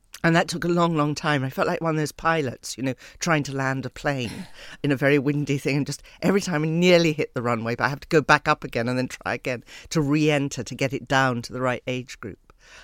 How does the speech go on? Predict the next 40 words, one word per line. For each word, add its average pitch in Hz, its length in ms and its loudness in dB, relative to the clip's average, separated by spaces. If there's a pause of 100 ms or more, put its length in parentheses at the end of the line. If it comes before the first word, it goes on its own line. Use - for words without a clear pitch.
(140)
But 143 380 0
I, 139 60 -2
I - 20 -4
love 135 260 -4
writing 110 300 -8
for - 60 -18
that - 180 -14
age 120 160 -14
group. - 160 -10
And 156 120 4
then, 170 180 2 (480)
the, 190 200 4
and 190 100 2
there's 196 140 2
such - 220 -4
freedom 190 500 -2
when 120 160 -4
I 117 80 -4
write 117 260 -4
for - 160 -12
adults, 113 440 -6
you 143 40 0
know, 135 80 0
'cause 139 160 -8
I 143 80 -2
can 143 160 -6
be 143 140 -2
a 131 60 -2
bit - 180 -4
more 139 180 -4
naughty 147 540 -6 (320)
and 147 140 0
I - 20 0
can 139 140 -4
play 139 260 -4
with 127 160 -4
language 135 640 -6
and 131 140 -4
I 127 100 -2
can, 127 320 -6